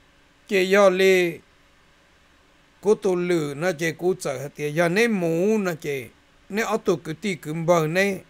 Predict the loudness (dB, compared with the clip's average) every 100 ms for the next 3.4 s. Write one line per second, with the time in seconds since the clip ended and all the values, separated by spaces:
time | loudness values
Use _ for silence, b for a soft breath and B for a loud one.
0 | _ _ _ _ _ -10 -8 -6 -6 -4
1 | 0 2 2 0 -2 -2 -4 -8 -4 -2
2 | -2 -4 -10 -2 -2 0 -2 -4 -6 -8
3 | -8 -6 -6